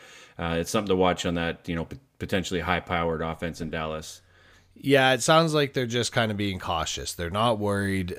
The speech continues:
Speaker 2: but they also recognize that,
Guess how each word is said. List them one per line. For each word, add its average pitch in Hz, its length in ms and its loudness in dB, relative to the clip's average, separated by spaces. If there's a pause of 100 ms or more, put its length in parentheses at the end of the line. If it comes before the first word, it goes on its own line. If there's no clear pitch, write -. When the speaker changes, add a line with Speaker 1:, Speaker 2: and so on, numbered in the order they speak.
Speaker 2:
but 87 380 -2
they 87 160 0
also 85 520 -2
recognize 82 840 -4
that, 80 320 -4